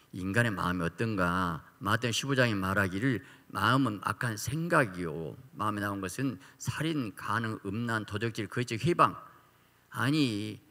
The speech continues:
마음속으로 음욕을 품어도 간음했다 가는데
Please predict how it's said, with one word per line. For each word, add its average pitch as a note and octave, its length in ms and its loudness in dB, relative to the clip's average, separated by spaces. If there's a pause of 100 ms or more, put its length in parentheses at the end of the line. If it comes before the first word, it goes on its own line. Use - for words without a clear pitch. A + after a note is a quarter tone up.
(220)
마음속으로 C#3 1080 2 (680)
음욕을 D3 440 2
품어도 A2+ 460 -2
간음했다 C3 540 4
가는데 G2+ 920 -4